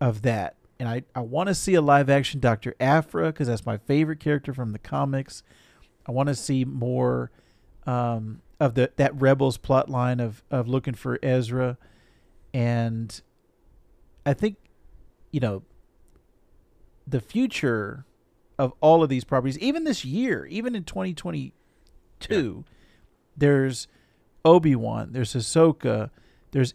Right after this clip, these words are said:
Speaker 1: Andor, there's Bad Batch season two. Like, this year itself is,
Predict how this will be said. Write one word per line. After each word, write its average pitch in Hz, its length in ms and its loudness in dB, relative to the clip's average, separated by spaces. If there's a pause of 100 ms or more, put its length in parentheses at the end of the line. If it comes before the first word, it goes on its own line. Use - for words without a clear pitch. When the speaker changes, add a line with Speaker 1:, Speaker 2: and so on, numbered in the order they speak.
Speaker 1:
Andor, 139 760 0 (540)
there's 120 220 2
Bad 139 280 4
Batch 143 220 4
season 135 380 -2
two. 156 400 0
Like, 117 240 -8
this 196 440 -6 (100)
year 151 580 0
itself 151 720 -6 (640)
is, 131 360 0